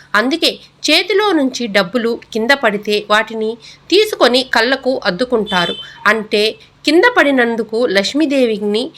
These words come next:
క్షమించమని అడుగుతున్నట్లు భావిస్తారు. మనలో చాలామంది మంగళవారం, శుక్రవారం డబ్బు ఎవ్వరికీ ఇవ్వరు. ఆ రోజుల్లో ఎవరికైనా డబ్బులు ఇస్తే తిరిగి రావని, లక్ష్మీదేవి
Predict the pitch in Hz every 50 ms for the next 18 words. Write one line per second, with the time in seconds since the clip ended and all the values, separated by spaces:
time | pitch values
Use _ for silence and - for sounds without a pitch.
0 | - - _ - - - 269 285 359 381 381 392 349 262 226 226 247 285 - -
1 | - 196 214 240 262 254 294 262 247 233 214 214 214 - - 370 302 - - -
2 | - _ - 226 233 226 226 240 254 247 - - 220 196 196 202 - - - -
3 | _ - 262 277 330 359 381 359 302 277 285 294 294 - - _ - 247 226 208
4 | 240 302 370 415 403 330 285 269 254 233 240 247 247 - - 208 208 214 247 285
5 | 320 320 302 277 254 240 254 262 277 262 - - - - 285 285 277 254 240 226
6 | 226 226 233 233 202 214 208 196 196 214 240 233 233 240 226 202 190 185 185 226
7 | 233 233 226 - 220 220 233 220 214 180 190 190 196 190 190 - - - - -
8 | - 269 294 320 302 277 277 294 262 330 339 294 262 240 247 247 - - 214 208
9 | 214 220 214 220 208 220 254 262 240 180 180 156 156 - 254 262 262 226 202 -
10 | - - 220 208 208 208 - - - - _ - 339 359 392 359 381 311 226 190
11 | 196 220 220 214 214 214 214 214 - - - - 226 226 233 - - 359 440 440
12 | 427 359 320 294 254 247 254 285 -